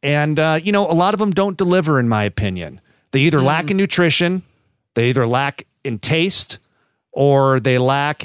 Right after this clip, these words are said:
Speaker 1: in, uh, sugar content, um, meaning that there's too much sugar in it.
Speaker 2: Yeah, I mean, I can't tell you the number of times that I thought I was having, like, a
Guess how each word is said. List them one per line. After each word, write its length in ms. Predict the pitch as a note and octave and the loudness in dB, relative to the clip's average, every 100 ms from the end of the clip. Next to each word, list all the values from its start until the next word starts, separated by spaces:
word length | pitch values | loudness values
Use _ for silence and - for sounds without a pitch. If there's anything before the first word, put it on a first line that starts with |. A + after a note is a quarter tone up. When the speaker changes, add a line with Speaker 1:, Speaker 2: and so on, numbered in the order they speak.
| - | -6
Speaker 1:
in, 380 | C#3+ C#3 C#3 C#3+ | -2 0 -2 -2
uh, 460 | C3 B2+ A#2+ A2+ A2+ _ - | 0 0 0 -2 -6 _ -6
sugar 440 | - - D3 B2+ | 0 2 2 0
content, 720 | - G2 E2+ - F2 - - _ _ _ - | -4 -6 -6 -10 -12 -12 -18 _ _ _ -10
um, 380 | B2+ B2+ A#2 A#2 - - | -2 0 0 -2 -8 -4
meaning 300 | E3 F#3 E3 | 0 2 2
that 100 | C#3 | 0
there's 220 | C#3 - | 0 -2
too 100 | D3+ | -2
much 160 | B2 G#2 | -2 -2
sugar 320 | - E2+ E2+ | -6 -6 -10
in 80 | - | -14
it. 100 | - - | -16 -4
Speaker 2:
Yeah, 240 | G#3 E3+ - | -2 0 -2
I 140 | G3+ | 0
mean, 220 | A3+ A3 | 0 0
I 180 | - G#3+ | -2 -4
can't 420 | G#3+ C4+ B3 - | -2 0 -2 -4
tell 180 | - A3 | -2 2
you 140 | G3+ | 2
the 340 | F3+ G3 F3+ - | 2 0 0 0
number 380 | F#3 F#3 F3+ F#3 | 0 0 2 2
of 160 | F#3 E3 | 2 0
times 420 | F3+ E3+ E3+ E3 | -2 0 0 0
that 160 | E3+ - | -2 0
I 300 | D#3+ D#3+ D#3+ | 0 0 -2
thought 300 | - E3+ E3 | 0 0 2
I 100 | E3+ | 0
was 160 | E3+ | 0
having, 380 | F#3+ D#3+ D#3 E3 | -2 -2 -2 -2
like, 240 | E3 E3 - | -2 -4 0
a 320 | D3+ D#3+ | 0 -2